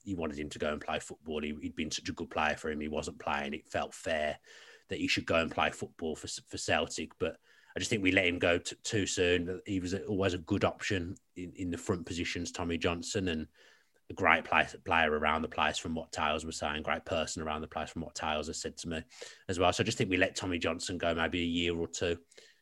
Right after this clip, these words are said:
too early. He was one of my favourite players at the time, and Brian Little really upset me. So, yeah, I've gone for him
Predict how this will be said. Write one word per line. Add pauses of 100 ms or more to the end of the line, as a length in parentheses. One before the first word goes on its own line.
(160)
too
early.
He
was
one
of
my
favourite
players
at
the
time,
and
Brian
Little
really
upset
me.
So,
yeah, (140)
I've
gone
for
him